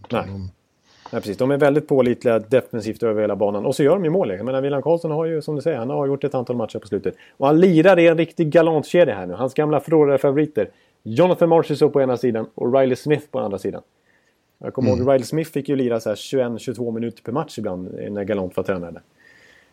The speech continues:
Speaker 1: Och nu, nu är det den, den kedjan ihop med William Karlsson i mitten. Så det känns ju verkligen som en Galant-kedja.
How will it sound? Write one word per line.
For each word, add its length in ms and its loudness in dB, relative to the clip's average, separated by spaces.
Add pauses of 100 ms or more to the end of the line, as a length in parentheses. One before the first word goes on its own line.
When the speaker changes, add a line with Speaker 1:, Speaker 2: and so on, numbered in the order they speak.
(140)
Speaker 1:
Och 240 -6
nu, 260 -2 (100)
nu 220 0
är 120 2
det 100 0
den, 220 -2
den 160 -4
kedjan 320 -2
ihop 200 -8
med 100 -6
William 220 -4
Karlsson 320 -8
i 20 -4
mitten. 300 -8
Så 100 -12
det 80 -8
känns 240 -6
ju 40 -6
verkligen 300 -4
som 160 -10
en 140 -12 (480)
Galant-kedja. 920 0